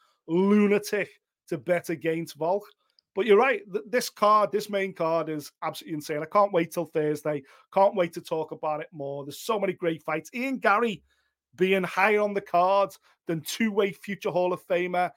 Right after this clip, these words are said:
Henry Cejudo is absolutely mental. But again, tells you everything you need to know about Ian Garry and what the last six months have been for his personal profile and trajectory in this sport.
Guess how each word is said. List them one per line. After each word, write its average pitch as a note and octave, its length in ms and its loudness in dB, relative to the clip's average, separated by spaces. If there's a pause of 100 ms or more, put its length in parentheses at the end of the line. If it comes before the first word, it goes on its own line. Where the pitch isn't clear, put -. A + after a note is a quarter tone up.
(180)
Henry F3+ 320 -2
Cejudo E3+ 680 -2 (680)
is E3 380 -6
absolutely F3+ 680 -2
mental. E3 420 -4
But E3 120 -4
again, E3+ 300 -4
tells D3 260 -6
you E3 80 -4
everything G3+ 340 -6
you G3+ 60 -6
need G3 200 -8
to G3 100 -2
know D#3 240 2 (280)
about E3 300 -2
Ian F3+ 240 -2
Garry E3+ 360 0
and D#3+ 100 -6
what D#3 140 -2
the D#3 80 -2
last E3 260 -4
six - 240 -8
months G3 240 -2
have G#3 160 -4
been E3 240 2 (240)
for F3+ 160 0
his E3+ 180 4
personal F#3+ 800 2 (180)
profile F3 800 4
and F3+ 540 0 (220)
trajectory E3 720 -2
in D3+ 140 -6
this D3 180 -6
sport. D3 480 -8